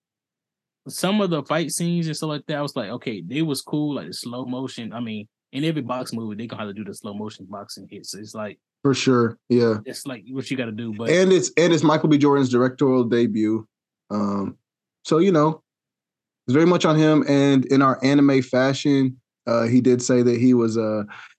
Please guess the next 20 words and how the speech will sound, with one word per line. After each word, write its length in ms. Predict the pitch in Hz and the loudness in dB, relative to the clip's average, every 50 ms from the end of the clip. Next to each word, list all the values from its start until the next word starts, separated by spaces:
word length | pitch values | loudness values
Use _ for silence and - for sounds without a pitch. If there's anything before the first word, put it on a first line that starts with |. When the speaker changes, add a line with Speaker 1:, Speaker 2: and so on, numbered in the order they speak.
| _ _ - | _ _ 2
Speaker 2:
he 80 | 131 | 4
was 120 | 127 123 123 | 4 4 4
taken 320 | - 139 135 131 139 127 | 2 2 4 4 2 2
from 260 | 131 127 127 120 120 | 4 2 4 4 4
a 40 | 117 | 4
lot 160 | 113 117 117 117 | 4 4 4 2
of 40 | 117 | 2
Speaker 1:
Inspired. 40 | 113 | 2
Speaker 2:
different 320 | 120 120 120 - 117 - - - | 2 0 0 0 -4 -4 0 2
anime, 560 | 127 127 127 123 123 117 117 117 117 117 - _ _ _ _ - | 4 4 6 6 6 4 4 2 2 0 -4 _ _ _ _ 0
yeah, 240 | 143 131 120 113 110 | 2 4 4 4 2
inspirations. 1000 | 98 120 127 123 - 117 113 120 123 135 139 135 - 123 113 110 110 110 110 - | 0 0 -2 -2 -2 0 2 4 4 4 2 2 0 0 0 0 0 -2 -4 -2
So, 400 | - 117 110 110 107 107 104 104 - - - | 0 0 2 2 2 2 0 0 -4 -6 -4
Speaker 1:
So 320 | 175 143 139 139 135 143 _ _ | -4 -4 -4 -6 -8 -10 _ _
Speaker 2:
you 120 | - 214 185 | 2 4 6
know, 320 | 156 143 151 151 151 - _ _ _ _ _ _ _ - | 6 6 4 2 0 -4 _ _ _ _ _ _ _ 0
as, 260 | 190 190 196 180 175 185 - | 2 4 4 4 2 2 2
as 240 | 180 196 208 196 190 - | 2 4 4 4 4 4
anime 440 | 165 175 185 180 165 165 165 165 160 - | 4 4 4 4 4 4 4 2 2 2
fans, 540 | 156 156 156 151 151 151 156 156 151 147 - | 0 2 2 4 2 2 2 0 0 -4 -8